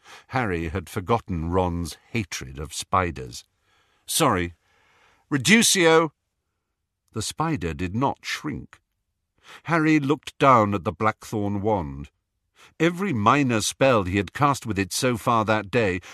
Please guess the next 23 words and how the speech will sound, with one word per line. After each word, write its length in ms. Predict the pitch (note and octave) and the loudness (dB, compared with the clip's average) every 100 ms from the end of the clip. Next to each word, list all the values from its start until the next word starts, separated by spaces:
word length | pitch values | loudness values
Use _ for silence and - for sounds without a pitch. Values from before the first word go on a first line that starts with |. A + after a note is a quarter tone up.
| - | -10
had 140 | A#2+ | -8
seemed 280 | - D3+ C3+ | -2 -2 0
less 320 | A#2 E3 D3+ | -2 -2 -4
powerful 680 | - - F3 B2+ G2+ G#2 G2+ | -8 -4 0 0 0 -2 -4
than 180 | G#2 G#2+ | -2 0
those 240 | A#2+ B2+ | 0 0
he 100 | A#2 | -2
had 140 | A2+ - | -6 -4
produced 440 | A#2 A#2+ A#2 - | -2 0 -2 -4
with 160 | G2+ E2+ | -6 -4
his 240 | A#2+ F2+ | -6 -6
phoenix 580 | - C#3+ D3 F2 - - | -10 -8 -6 -6 -10 -10
wand. 440 | E2 C#2+ C2 C#2+ - _ _ _ _ _ - _ | -10 -10 -12 -18 -20 _ _ _ _ _ -20 _
The 100 | - | -6
new 220 | C#3 G#3 A#3+ | -2 0 0
one 280 | F3+ D#3+ | 0 -2
felt 420 | C3+ E3+ D#3+ - - _ - | 2 2 2 -4 -14 _ 0
intrusively 880 | D3 B2+ - A#3 - D#3+ C3+ C3 - | 0 0 -4 -2 0 -2 -2 -4 -2
unfamiliar, 840 | C#3+ C#3 C3+ - D3 C#3 G#2+ D#2+ D2+ - - - _ | -2 -2 -4 -4 -2 0 0 -2 -4 -12 -20 -20 _
like 240 | E3 F3 - | 0 0 2
having 300 | E3+ D#3+ D#3 | 0 0 -2
somebody 360 | - D#3+ D#3 | 0 0 2
else's 360 | D#3 D3+ D#3+ | 2 0 -2